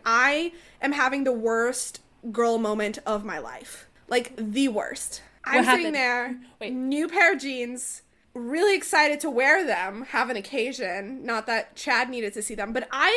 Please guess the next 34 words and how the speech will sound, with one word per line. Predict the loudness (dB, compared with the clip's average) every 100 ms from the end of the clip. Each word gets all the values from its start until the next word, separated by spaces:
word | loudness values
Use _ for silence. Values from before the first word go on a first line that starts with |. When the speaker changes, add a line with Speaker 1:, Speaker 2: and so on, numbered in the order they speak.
| 2
Speaker 1:
am |
sitting | 0 -2 0
there | 2 4
and | 4 2
I'm | 2
like, | 0 -2 -4 -6
you | 0
know | 2 2
that | 2
moment | 0 0 0 -2 -6 -6
on | -4 -2
your | -2
period | -2 0 0 0
where | 0
you're | 0 2
like, | 0 -2 2
"Uh-oh." | 2 6 4 4 0 -4 _ _ -12
Speaker 2:
Mm-hmm, | -10 -8 -8 -10 -12 -14 -8
mm-hmm. | -4 -2
Speaker 1:
It | -2
was | -2 2
that | 4 4
moment. | 2 -2 -2 -4 -10 _ 2
I | 2
had | 4 2
an | 0 4
uh-oh, | 4 6 6 6 4 0 -4 -10 _
and | 0 2 2 2 -4 -14 _ _ _ 2
I | 4
was | 2 0
wearing | 0 2
my | 0 0
Diva | 0 -2
cup. | 0 2 2 0